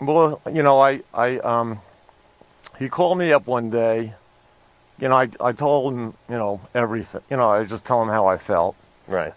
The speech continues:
Speaker 1: And, uh, and he, he said, "Can we clean the slate and start over?"
Speaker 2: That's not,
Speaker 1: And
Speaker 2: that's his way of apologizing.
Speaker 1: That was his way of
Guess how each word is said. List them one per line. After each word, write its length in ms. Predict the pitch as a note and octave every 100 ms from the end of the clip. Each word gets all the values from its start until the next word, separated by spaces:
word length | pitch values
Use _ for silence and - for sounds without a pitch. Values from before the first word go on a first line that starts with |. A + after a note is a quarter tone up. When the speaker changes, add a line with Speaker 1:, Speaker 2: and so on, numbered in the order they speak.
| -
Speaker 1:
And, 360 | A2+ A2 A2 G#2+
uh, 240 | G#2+ A2
and 220 | - A2+
he, 160 | A#2+ A2 -
he 120 | B2+
said, 320 | G#2 - A#2 -
"Can 140 | C3
we 60 | B2
clean 320 | - C3 B2+
the 60 | A2
slate 460 | - B2 A#2+ A#2 -
and 80 | -
start 260 | G#2+ G#2+
over?" 380 | G#2+ G#2 F#2+ - _ _ _ _ _ _ -
Speaker 2:
That's 200 | F#3 E3
not, 200 | F#2+ F2
Speaker 1:
And 100 | -
Speaker 2:
that's 200 | D#3 D#3
his 180 | E3 A2+
way 180 | A2+ G2+
of 80 | E2+
apologizing. 300 | E2 F2+ E2 D3
Speaker 1:
That 40 |
was 140 | D#3 A#2+
his 140 | G#2+
way 200 | A2
of 60 | A2